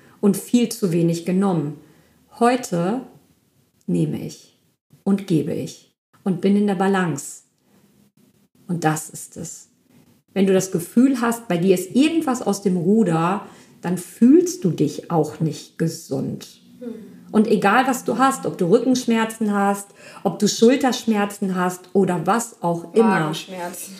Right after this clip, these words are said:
Speaker 1: Wir alle haben unsere Probleme und ich möchte jetzt auch gar nicht in irgendwelche kleinen Details gehen oder vielleicht auch in große Themen.
Speaker 2: Hm.
Speaker 1: Aber wir alle bestehen aus einer Einheit. Da gehört unser Geist dazu, da gehört unser Körper dazu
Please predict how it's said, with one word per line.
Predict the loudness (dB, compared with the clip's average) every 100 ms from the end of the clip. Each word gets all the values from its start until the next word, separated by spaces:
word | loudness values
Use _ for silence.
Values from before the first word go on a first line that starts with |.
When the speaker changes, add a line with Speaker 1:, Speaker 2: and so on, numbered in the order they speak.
| -2
Speaker 1:
Wir | 2 2 2
alle | 4 4 4
haben | 2 2
unsere | 2 2 0
Probleme | 0 0 4 4 4
und | 2
ich | -2 -2
möchte | -2 0
jetzt | -2 -2 -4
auch | -4
gar | -2 0 -2
nicht | -2
in | -2
irgendwelche | -2 0 0 -2 -4 -4
kleinen | -2 0 0 0
Details | -2 -4 -6 -2 -2 -2 -8 -6
gehen | -2 0 0 0
oder | 2 2
vielleicht | 2 -2 -2 -2
auch | -4
in | -2
große | 0 2 2 0 -4 -8
Themen. | -4 0 2 2 -2
Speaker 2:
Hm. | -6 -12 -16 -20 -2
Speaker 1:
Aber | 2 2 2
wir | 0 0
alle | 0 2 0 -4 -6 -6
bestehen | -2 -2 -4 2 2 4 0 -4
aus | -6 -4
einer | -2 0 -2 -4 0
Einheit. | 2 4 2 0 -4 -4 -6 -6
Da |
gehört | -2 -2 -2
unser | -4 -2 -2
Geist | 0 0 0 -4 -8
dazu, | -10 -6 -2 0
da | 0
gehört | 0 -2 -2
unser | -4 -4 -6
Körper | -2 0 0 0
dazu | -4 -6 -6 0 0